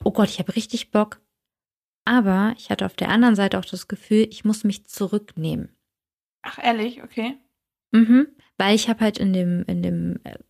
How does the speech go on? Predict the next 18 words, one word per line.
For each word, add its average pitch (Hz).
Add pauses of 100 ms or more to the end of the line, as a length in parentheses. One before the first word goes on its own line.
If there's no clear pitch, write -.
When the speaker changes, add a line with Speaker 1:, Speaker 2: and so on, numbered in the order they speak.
(640)
Speaker 1:
in 185
der 180
Konzeption 254
richtig 240
viel 220
geredet. 208
Ich -
hab -
mich 175
sehr 180
viel -
eingebracht. 220
Ich 202
hab -
zwar -
auch -
dafür 196
gesorgt, 180